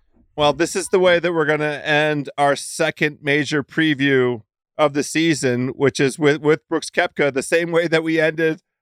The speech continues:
our, our first major preview of the season, the, the, the Masters. Nate Dogg, thank you, and thanks to Mark Hubbard.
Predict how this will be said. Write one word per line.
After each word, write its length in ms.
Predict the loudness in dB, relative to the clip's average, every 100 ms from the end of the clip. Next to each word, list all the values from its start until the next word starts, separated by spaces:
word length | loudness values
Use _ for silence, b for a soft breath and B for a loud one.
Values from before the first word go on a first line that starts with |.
| _
our, 180 | -2 -2 0
our 180 | -2 0
first 400 | 0 0 0 -2
major 300 | -2 -2 -4
preview 600 | -2 0 2 2 2 0
of 160 | -2
the 120 | -2
season, 560 | -2 0 0 0 -4 -4 _ _ _ _ _ 0
the, 260 | 2 2 0
the, 220 | 0 0
the 100 | -2
Masters. 800 | 0 0 -2 -2 -2 0 -2 -8 _ _ _ _ _
Nate 260 | 0 2 2
Dogg, 260 | 0 0
thank 320 | 0 -2 -2
you, 460 | -4 -2 -2 -4 -8 _
and 200 | 0 2
thanks 260 | 0 0 -2
to 80 | -6
Mark 260 | -2 -4
Hubbard. 460 | -2 -4 -2 -2